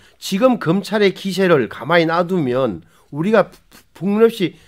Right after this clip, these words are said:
정치 보복을 당한다는 공포심이 있을 겁니다. 그래서 이번 기회에, 이번 기회에 대통령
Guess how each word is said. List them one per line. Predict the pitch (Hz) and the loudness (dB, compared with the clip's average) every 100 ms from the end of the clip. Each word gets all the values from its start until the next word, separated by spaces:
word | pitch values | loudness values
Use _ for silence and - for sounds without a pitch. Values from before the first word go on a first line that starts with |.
| _ - | _ -2
정치 | 156 214 214 233 | 0 0 -2 -6
보복을 | 190 185 175 170 | -2 -4 -2 -4
당한다는 | - 110 131 156 135 | -4 -4 -2 -2 -4
공포심이 | - 110 160 165 180 | -8 -10 -8 -8 -8
있을 | 82 92 | -10 -14
겁니다. | 107 107 - _ _ - | -14 -16 -18 _ _ -12
그래서 | 151 139 | -8 -6
이번 | 143 185 208 | 0 2 2
기회에, | 226 233 143 123 113 78 _ _ _ _ _ | 2 2 4 2 0 -4 _ _ _ _ _
이번 | 160 165 | 0 0
기회에 | 175 190 | 2 0
대통령 | 135 131 180 170 143 | 0 -2 0 2 0